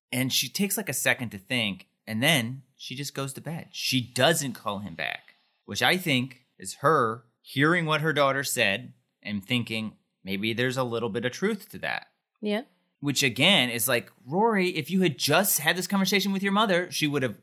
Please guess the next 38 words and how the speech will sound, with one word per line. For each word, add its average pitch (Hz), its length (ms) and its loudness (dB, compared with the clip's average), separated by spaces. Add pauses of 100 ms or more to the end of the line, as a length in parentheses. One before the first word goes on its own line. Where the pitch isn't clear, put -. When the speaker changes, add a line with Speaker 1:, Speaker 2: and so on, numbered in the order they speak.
(120)
Speaker 1:
got 110 240 2
the 202 100 0
information, 170 720 0 (160)
processed 143 500 2
it, 151 200 2
and 117 200 -4
came 135 280 0
to 156 120 -4
the 143 140 -2
same 139 260 -2
conclusion, 131 600 0
and 110 240 -2
no 117 120 0
one 143 220 0
would 135 100 -2
have 120 80 -4
been 127 120 0
hurt. - 440 -4 (440)
Speaker 2:
What's 294 200 -2
weird 415 240 2
to 415 140 2
me 277 180 4
about 247 220 2
the 226 60 -6
scene 220 340 -4
is - 480 -4 (160)
it's - 160 -4
fine 370 220 2
that 247 100 4
she 190 100 0
didn't 190 160 0
call 160 140 -6
Christopher 247 380 -4
back, 139 300 -4
but 196 100 -8
she 349 140 -2
was, 440 120 0 (120)
like, 294 240 -4